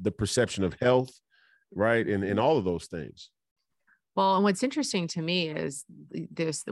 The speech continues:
Speaker 2: how you're articulating it is that as though you were really expected to toe the line, right?
Speaker 1: Yeah.
Speaker 2: You had to get in there and you
Speaker 1: Yeah.
Speaker 2: had to assimilate to whatever their edict was,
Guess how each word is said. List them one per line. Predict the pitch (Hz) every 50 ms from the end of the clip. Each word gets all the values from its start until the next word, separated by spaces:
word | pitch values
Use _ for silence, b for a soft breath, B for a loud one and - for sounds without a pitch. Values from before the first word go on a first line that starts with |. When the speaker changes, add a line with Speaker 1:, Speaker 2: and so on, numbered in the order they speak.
| 151 151 -
Speaker 2:
how | 156 - 175
you're | 175 175 170 156
articulating | 170 151 - - 202 - 202 170 156 151 151 147 147
it | 151 156
is | 156 147 -
that | - 151 - -
as | - 160 147 -
though | 160 151
you | 156 151 165 170 180
were | 180 180 170
really | 165 160 175 180 196 196 185 165 -
expected | 156 151 - - - - 170 190 190 - - 165 147 147 143 143 - -
to | - - 160 147 143 139 135 -
toe | - 165 165 156 147
the | 135 135
line, | 131 135 139 135 - - - - 135 - -
right? | 143 139 143 151 156 B B B B B B
Speaker 1:
Yeah. | B - 80 - -
Speaker 2:
You | 160 185 202 214
had | 208 208 208 196 190 190 175
to | - - 170
get | 156 143 - 170 175 185
in | 185 180 175 165
there | 156 147 147 147
and | - - 147 151
you | 151 156
Speaker 1:
Yeah. | 160 156
Speaker 2:
had | 165 165 160 156
to | 165 151
assimilate | 147 143 - - 208 214 202 190 165 151 143 143 143 - - - -
to | 165 151 147 147 143 B B B B B B B -
whatever | 151 143 143 165 170 180 185 196 180 185 175 170
their | 160 165 151 151 - -
edict | - 165 160 156 - - - - - -
was, | 143 147 147 139 135 - - - 143 - -